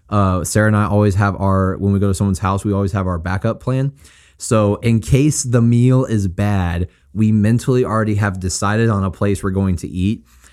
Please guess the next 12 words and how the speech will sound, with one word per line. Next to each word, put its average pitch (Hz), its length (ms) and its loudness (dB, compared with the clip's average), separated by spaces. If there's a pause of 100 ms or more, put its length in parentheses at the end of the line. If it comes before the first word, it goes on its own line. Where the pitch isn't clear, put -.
(120)
because 117 260 0
there's 110 180 2
nothing 113 560 2
worse 95 480 -2
than 95 220 2
leaving 104 260 2
someone's 107 300 0
house. 90 520 -6
You're 92 260 -2
hungry 127 560 0
and 95 140 -4
hangry. 92 540 -2